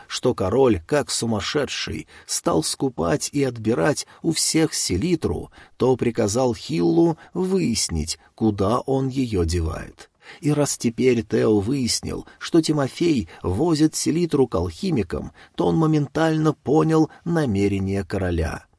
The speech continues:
А теперь же, когда селитру возят и в другую мастерскую, можно было сделать определенный вывод. Разработка пороха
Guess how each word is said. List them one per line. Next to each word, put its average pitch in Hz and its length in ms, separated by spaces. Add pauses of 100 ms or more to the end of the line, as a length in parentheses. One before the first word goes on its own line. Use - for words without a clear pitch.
(340)
А 85 160
теперь 127 440
же, 85 220
когда 120 320
селитру 156 640
возят 156 460
и 156 100
в 135 60
другую 135 500
мастерскую, 113 960 (180)
можно 175 460
было 160 260
сделать 160 540
определенный 120 880
вывод. 87 540 (240)
Разработка 95 800
пороха 98 640